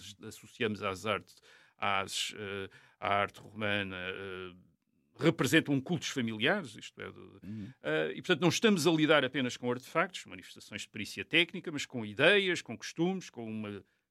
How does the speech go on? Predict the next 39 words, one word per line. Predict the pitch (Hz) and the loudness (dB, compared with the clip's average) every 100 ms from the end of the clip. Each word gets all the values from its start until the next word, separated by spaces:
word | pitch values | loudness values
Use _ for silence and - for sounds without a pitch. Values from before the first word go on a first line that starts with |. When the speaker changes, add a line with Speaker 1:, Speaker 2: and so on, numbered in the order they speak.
| _ | _
Speaker 1:
visão | 101 175 147 147 131 113 95 | 0 2 4 4 4 0 -6
do, | 98 101 92 90 _ - | -14 -16 -18 -20 _ -16
Speaker 2:
Uhum. | 90 78 85 | -16 -16 -12
Speaker 1:
eh, | 101 92 | -10 -10
do | 95 107 | -10 -2
mundo. | 147 196 202 - - - _ | 2 2 0 -6 -20 -20 _
Ahm, | - 170 175 180 - - - | 2 2 2 -2 -10 -18 -4
eu | 214 | 0
disse | 208 233 - | 0 0 2
que | 220 | 4
a | 208 | 6
arte | 202 - 180 175 170 | 4 0 0 0 -2
da, | 147 160 156 | 0 0 0
da | 151 | 0
Grécia | 160 156 139 | 2 2 0
e | |
da | 147 | -2
Roma | 139 135 135 | 2 4 4
antigas | 131 131 120 | 0 0 -2
foi | - 131 | 0 0
durante | 131 131 | 0 0
muito | 143 - | 0 2
tempo | 135 123 107 - 123 | 0 0 -12 -14 -14
o, | 131 | -10
o | |
padrão | - 135 143 143 139 120 | 0 6 8 8 6 2
de, | 104 120 117 113 107 107 - | -2 -4 -4 -6 -8 -12 -16
eh, | 113 110 107 | -16 -14 -6
beleza | 123 151 165 135 120 120 | 6 10 10 8 0 -2
na | 117 117 113 110 | 0 -2 -2 -2
Europa, | 107 110 175 180 | 0 4 4 2
tanto | 170 127 120 | -4 -4 -4
assim | - 120 | -4 -6
que | - | -6
se | - - 107 | -12 -10 -8
associa | 101 - - 110 104 | -8 -12 -12 -6 -6
o, | 98 98 101 | -6 -8 -6
eh, | 98 92 _ _ - | -8 -10 _ _ -10
adjetivo, | 101 147 135 - 147 127 98 120 110 | 2 4 4 2 -2 -2 -4 -6 -6